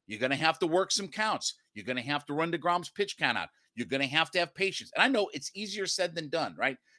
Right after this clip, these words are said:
You got a guy on the mound who's a flamethrower, averaging fifteen strikeouts per nine innings. Think about that, right?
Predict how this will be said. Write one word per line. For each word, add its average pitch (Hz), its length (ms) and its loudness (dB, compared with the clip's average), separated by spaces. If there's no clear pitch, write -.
You 226 100 -2
got 269 120 6
a 220 60 0
guy 180 180 4
on 180 100 4
the 175 60 -2
mound 127 360 0
who's 147 140 -2
a 127 60 0
flamethrower, 143 880 0
averaging 135 380 4
fifteen 208 880 0
strikeouts 147 680 4
per 117 100 -6
nine 117 360 -2
innings. 101 480 -8
Think 294 140 6
about 165 260 4
that, 78 180 -6
right? 202 200 4